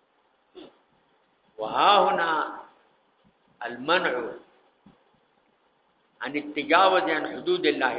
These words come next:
تعالی. دلته منع ده د تیریدو نه د خدای د پولو نه. ان ما قبلو بیان حقوق الله و هنا بیان حقوق العباد. دلته بیان د حقوق العباد. د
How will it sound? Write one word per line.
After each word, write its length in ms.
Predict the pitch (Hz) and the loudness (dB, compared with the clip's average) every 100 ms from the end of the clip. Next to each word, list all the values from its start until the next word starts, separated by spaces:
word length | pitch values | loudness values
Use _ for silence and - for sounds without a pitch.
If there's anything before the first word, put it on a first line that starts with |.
| 120 | -6
تعالی. 300 | 110 - - - _ _ _ _ _ _ _ _ _ _ | -8 -8 -12 -20 _ _ _ _ _ _ _ _ _ _
دلته 260 | 175 165 156 147 156 | -4 0 -2 0 0
منع 220 | 220 220 | 2 2
ده 200 | 196 185 | 2 2
د 100 | 180 160 | 0 -4
تیریدو 420 | 160 151 156 220 | -4 -2 0 0
نه 120 | 208 | 0
د 100 | 196 180 - | 0 0 -2
خدای 220 | 143 156 | 0 2
د 80 | 143 139 | 2 -2
پولو 220 | 139 123 113 | -6 -10 -12
نه. 100 | - - _ _ _ _ _ _ _ _ _ _ _ _ 143 | -14 -20 _ _ _ _ _ _ _ _ _ _ _ _ -8
ان 80 | 151 | -4
ما 100 | 147 147 147 | -2 -2 0
قبلو 320 | 143 151 185 180 147 | -2 0 -2 0 2
بیان 340 | 156 170 170 | 4 4 2
حقوق 540 | 147 135 - 175 170 | -4 -4 -4 -4 -2
الله 420 | 147 143 175 175 135 139 - - - _ _ _ _ _ _ | -4 2 4 4 2 -2 -8 -14 -20 _ _ _ _ _ _
و 40 | 127 139 | -6 -2
هنا 220 | 143 143 | 0 0
بیان 340 | 139 139 139 | 2 2 0
حقوق 420 | 139 120 123 143 139 | -4 -8 -6 -6 -4
العباد. 540 | 131 120 123 147 170 - - - - _ _ _ _ _ _ - | -6 -6 0 2 2 0 -8 -12 -20 _ _ _ _ _ _ 0
دلته 300 | 226 - 180 165 | 0 2 4 6
بیان 200 | 170 170 | 6 6
د 120 | 165 143 | 4 0
حقوق 340 | 135 139 127 120 | -2 -4 -6 -8
العباد. 440 | - 107 - - - - _ _ _ _ _ _ _ _ _ _ _ _ _ _ | -10 -14 -16 -16 -20 -20 _ _ _ _ _ _ _ _ _ _ _ _ _ _
د 20 | _ | _